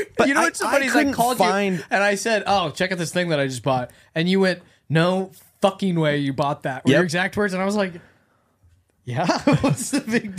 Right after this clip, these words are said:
Speaker 2: deal?" Like, I bought a water filter, and I was like, "Why are you so pissed about it?" I didn't think about it at all.
Speaker 1: It's my fault too, 'cause I'm the one that was like, "Dude, you should get this reverse osmosis thing. You keep talking about it."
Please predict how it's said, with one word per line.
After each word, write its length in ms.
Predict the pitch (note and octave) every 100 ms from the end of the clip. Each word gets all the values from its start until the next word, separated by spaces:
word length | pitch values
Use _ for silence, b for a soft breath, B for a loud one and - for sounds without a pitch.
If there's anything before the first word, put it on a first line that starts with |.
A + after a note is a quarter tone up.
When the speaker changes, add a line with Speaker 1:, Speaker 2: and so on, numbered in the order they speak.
| F3
Speaker 2:
deal?" 300 | C#4 G#3 F3+
Like, 220 | E3 -
I 60 | A#3+
bought 320 | - C4 -
a 100 | D4 -
water 360 | - - E4+ -
filter, 480 | - F3+ E3+ -
and 100 | F#3+
I 40 | F#3+
was 100 | F3+
like, 120 | F3+ B B B
"Why 80 | -
are 40 | G#3+
you 80 |
so 200 | B3+ -
pissed 340 | A#3 - C#4+ -
about 220 | E3+ A#2
it?" 80 | A#2
I 20 |
didn't 220 | D#3+ F#3+
think 180 | A3+ A3+
about 160 | F3 C#3+
it 140 | C#3+
at 80 | C#3+
all. 240 | G#3+ -
Speaker 1:
It's 180 | - C#3
my 300 | C#3 D#3 F#3
fault 380 | C3+ D3+ D3+ -
too, 180 | - C3
'cause 160 | -
I'm 160 | A#2+ C3
the 80 | C3+
one 220 | B2+ B2
that 100 | G2
was 160 | G#2 G2+
like, 240 | G2 -
"Dude, 220 | A2 F#2+
you 80 | F#2+
should 180 | - F#2+
get 140 | E2+
this 180 | - D#2
reverse 320 | F2 D2+ D#2
osmosis 540 | - D#2+ - G2 - -
thing. 160 | C2+
You 80 | E2+
keep 180 | E2+ -
talking 380 | - F2 F2+ E2+
about 260 | C#2+ C#2+
it." 140 | C2+